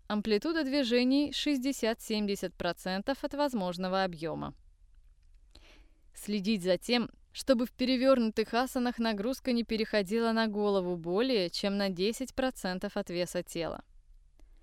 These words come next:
После положений сарвангасана и халасана выполнять компенсацию матсиасана – поза рыбы.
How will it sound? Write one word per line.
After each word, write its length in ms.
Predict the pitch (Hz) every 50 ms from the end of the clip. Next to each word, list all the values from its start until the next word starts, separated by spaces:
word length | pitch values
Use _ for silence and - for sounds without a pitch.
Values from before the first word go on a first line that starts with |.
| - - - - - - - - - - - _ - - -
После 280 | 269 294 - - 262
положений 640 | 240 - 233 220 220 220 208 247 254 247 240 233 233
сарвангасана 1120 | 226 - - 233 220 220 214 214 208 208 196 180 190 196 220 220 - - 226 214 202 190 190
и 60 | 185
халасана 800 | - 185 180 175 180 190 226 254 - - 285 277 277 285 285 - -
выполнять 560 | 202 220 214 - 214 214 214 226 240 233 - -
компенсацию 1040 | 214 202 180 - 190 190 180 - - 247 277 - - - - 262 269 277 269 - - -
матсиасана – 1160 | 208 202 220 247 269 - - - - 269 262 240 208 175 147 - - - - - 95 98 - - - - - _ - - - - - _
поза 360 | - 196 208 196 202 202 202
рыбы. 360 | 190 185 175 151 - -